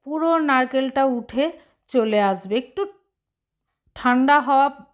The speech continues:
পর্যন্ত একটু টাইম দিতে হবে। যদি তোমরা টাইম নাও দাও, গরম অবস্থাতেই চাকু দিয়ে ঘোরালে পুরো নারকেলটা আস্তে আস্তে পুরোটা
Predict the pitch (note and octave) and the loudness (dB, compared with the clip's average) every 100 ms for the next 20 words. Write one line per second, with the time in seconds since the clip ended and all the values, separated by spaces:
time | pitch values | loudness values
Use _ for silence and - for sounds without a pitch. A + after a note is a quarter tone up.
0 | _ - C4+ A3 D#4 D#4 D#4 - D#4+ D#4 | _ -6 -4 -4 -6 -4 -8 -8 -10 0
1 | A#3 A#3+ C#4+ C#4+ C#4+ C#4 C4+ B3 A3+ B3+ | 0 2 0 -2 -4 -2 0 0 0 -2
2 | F4+ - - - - A3+ C#4 C#4 D4 D4+ | -2 -10 -20 -20 -8 -6 -4 -4 -2 0
3 | D4+ D4+ B3+ C4 C4+ B3+ A3 A#3 C#4+ D4+ | -2 2 2 2 0 0 2 2 0 0
4 | C#4+ D#4+ A#3+ G#3+ A#3 C4+ C4+ B3+ C4+ C4+ | 2 0 0 0 0 0 0 0 -2 -4
5 | C4+ D4+ D#4 C4 A3+ B3+ A3+ B3+ - A3+ | -4 -4 0 0 0 -4 -2 -2 -4 -4
6 | A3+ A#3+ C#4+ - A#3 B3 C4 A#3+ G#3 G3+ | -2 0 -2 -6 -4 -2 0 -2 -4 -2
7 | A#3+ A#3+ C#4+ F4 - _ _ - _ - | -4 -2 -4 -4 -10 _ _ -20 _ -6
8 | A3+ A#3 - C#4+ C4+ - - C#4+ F#4 - | -6 -6 -2 0 0 -6 -4 -4 -4 -12
9 | _ _ _ _ _ _ _ _ _ _ | _ _ _ _ _ _ _ _ _ _
10 | _ _ _ _ _ _ _ _ _ - | _ _ _ _ _ _ _ _ _ -2
11 | D4 E4 E4 | 0 2 2